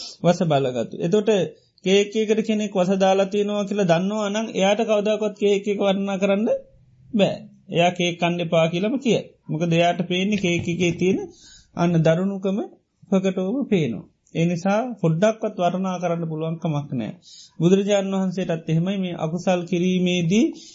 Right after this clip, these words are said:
ලැබෙන ආදීනව දැක්කහම ඒවා වර්ණනා කරන්න බෑ පොඩ්ඩක්වත්. ඒ නිසා තමයි කෙලින්ම සබ්බ පාපස් අකරණං කියලා කියන්නේ අකුස-, සියලුම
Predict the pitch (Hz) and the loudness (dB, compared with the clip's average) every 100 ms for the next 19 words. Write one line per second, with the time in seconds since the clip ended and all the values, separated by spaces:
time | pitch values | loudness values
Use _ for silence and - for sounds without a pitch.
0 | - 165 170 175 196 185 170 180 180 196 | -4 4 4 4 2 0 0 0 0 -2
1 | 196 202 170 156 160 208 220 240 202 208 | -2 -2 -2 -2 -2 -4 -2 -4 -2 -2
2 | 214 - 175 180 190 202 196 196 190 185 | -2 0 0 0 -2 -8 -6 -4 -2 0
3 | 170 165 151 127 - - - _ - 170 | 0 0 0 -2 -4 -12 -14 _ -6 -2
4 | 190 190 175 170 170 220 285 - - _ | 0 0 -2 -2 -2 -4 -6 -12 -20 _
5 | - 185 185 190 190 170 170 170 165 165 | 0 2 4 4 4 4 2 0 2 2
6 | 160 160 160 156 165 165 165 160 160 160 | 0 -2 -2 -4 -4 -4 -4 -4 -4 -6
7 | 160 156 151 151 160 - - 160 160 165 | -4 -4 -4 -6 -8 -10 -4 0 2 2
8 | 170 | 2